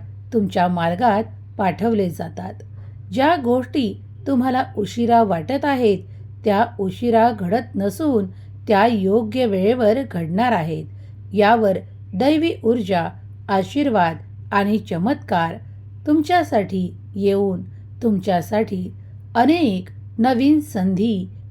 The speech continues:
तयार केल्या जात आहे. तुम्ही ज्या मार्गावर चालत आहात, तिथे तुम्हाला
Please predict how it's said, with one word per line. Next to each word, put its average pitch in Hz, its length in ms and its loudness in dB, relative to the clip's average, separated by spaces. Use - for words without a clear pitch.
तयार 330 380 6
केल्या 185 340 2
जात 208 380 2
आहे. 165 300 -4
तुम्ही 302 260 6
ज्या 294 180 2
मार्गावर 226 720 2
चालत 208 400 2
आहात, 269 400 2
तिथे 226 400 2
तुम्हाला 185 500 -2